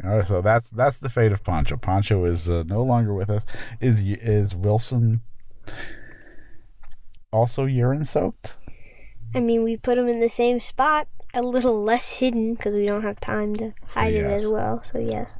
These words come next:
Speaker 1: So just, just the, the genius of these, uh, middle school kids. This is at the bus stop. They hide a tennis ball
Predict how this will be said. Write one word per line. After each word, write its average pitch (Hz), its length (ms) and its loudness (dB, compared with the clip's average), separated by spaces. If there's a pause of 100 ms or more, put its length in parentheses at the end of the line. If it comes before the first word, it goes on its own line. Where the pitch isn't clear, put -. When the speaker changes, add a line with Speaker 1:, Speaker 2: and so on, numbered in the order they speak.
Speaker 1:
So 120 140 2
just, 185 280 0 (160)
just 202 300 0
the, 120 280 4
the 104 80 0
genius 113 540 0
of 90 380 0
these, 85 320 0
uh, 80 360 0
middle 92 220 2
school 120 240 -2
kids. - 440 -4 (420)
This 95 220 -2
is 95 240 2 (140)
at 92 160 2
the 110 80 -4
bus 123 300 2
stop. 123 320 0 (800)
They 92 600 2 (100)
hide 117 640 0 (880)
a 110 80 4
tennis 107 400 0
ball 76 540 0